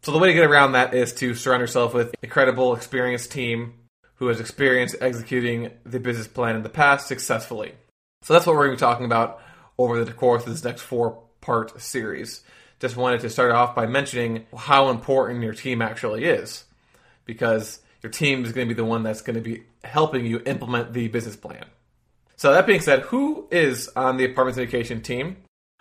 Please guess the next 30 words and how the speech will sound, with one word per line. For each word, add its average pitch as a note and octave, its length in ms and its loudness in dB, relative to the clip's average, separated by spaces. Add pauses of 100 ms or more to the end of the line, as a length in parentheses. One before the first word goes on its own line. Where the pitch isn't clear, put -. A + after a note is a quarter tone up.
(140)
I've C3 160 -2
broken G3 320 4
it - 100 -2
into D#3 400 -2
two F#3+ 420 -4
different D3+ 440 -2
categories. A#2+ 720 0 (180)
The C3 80 -10
first E3+ 500 -2
is B2 200 -4 (160)
the C3+ 100 0
core C#3+ 540 0
team D3 220 -10
members. E3+ 560 -4 (440)
So - 160 -6
these D3+ 160 -2
are C#3+ 100 4
people C3+ 580 0
that A#2+ 420 2
you B2 260 -4
are A#2 400 0
essentially D#3+ 400 2
working C3 380 2
with B2+ 180 2
on B2 100 2
a A2+ 60 -2
daily B2 460 -2
or A#2 220 -2
weekly A#2 340 -6
basis A#2 640 -4